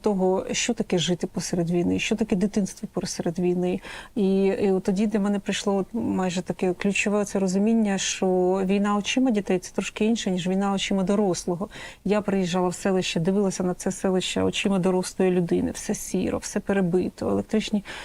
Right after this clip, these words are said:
провода висять, нема світла, нема дороги в те село. Боже, яка депресія, вмирать просто, лягай, вмирай. І тут вибігають діти,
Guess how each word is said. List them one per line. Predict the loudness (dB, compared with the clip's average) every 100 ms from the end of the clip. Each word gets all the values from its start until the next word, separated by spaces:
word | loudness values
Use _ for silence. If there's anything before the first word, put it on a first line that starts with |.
| -16 -12 -4
провода | 0 0 0 0
висять, | 0 -2 -2 -2 0
нема | -2 -2
світла, | -4 -4 -2 0 0 -2 -2 0
нема | 2 2 2
дороги | 2 2 2 0
в | -2
те | -4
село. | -6 -2 0 0
Боже, | -2 -2
яка | -2
депресія, | 0 0 0 0 0 -2 0
вмирать | 2 2 2 0 -4
просто, | -6 -4 -2
лягай, | 0 2
вмирай. | 2 2 0 -2 -8 -14 -14 -4
І | -2
тут | 0 2
вибігають | 2 4 4 4 4 4
діти, | 2 0 0 -4